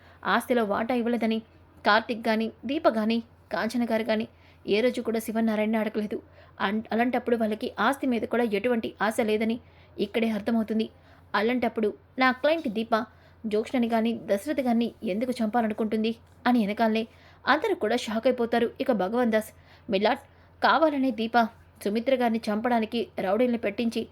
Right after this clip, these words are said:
తను కాపాడినట్టు నటించి ఆ ఇంట్లో అడుగుపెట్టి తనే ఇదంతా కావాలని చేసిందేమో,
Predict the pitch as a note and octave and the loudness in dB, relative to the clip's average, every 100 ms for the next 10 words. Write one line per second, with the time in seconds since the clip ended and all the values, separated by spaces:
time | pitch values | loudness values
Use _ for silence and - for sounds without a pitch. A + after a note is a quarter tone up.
0 | - - - - D4 C4+ - D#4+ C#4+ C4 | -14 -20 -20 0 2 2 -2 0 2 0
1 | A#3 A#3+ G#3+ B3 A#3+ A#3+ - - A#3 F#3 | 0 0 0 0 -2 -4 -6 -2 0 0
2 | A3 A#3+ G#3+ B3 B3 G#3+ G#3+ A3 - - | 0 2 2 0 -2 0 -2 -4 -12 -20
3 | - A#3+ A3 A#3+ - A3 G3+ A3+ B3 A3+ | -4 0 2 0 -2 0 0 2 0 2
4 | G#3+ C#4 C4+ B3+ B3 B3 B3 A#3 | 2 2 0 0 -2 0 0 0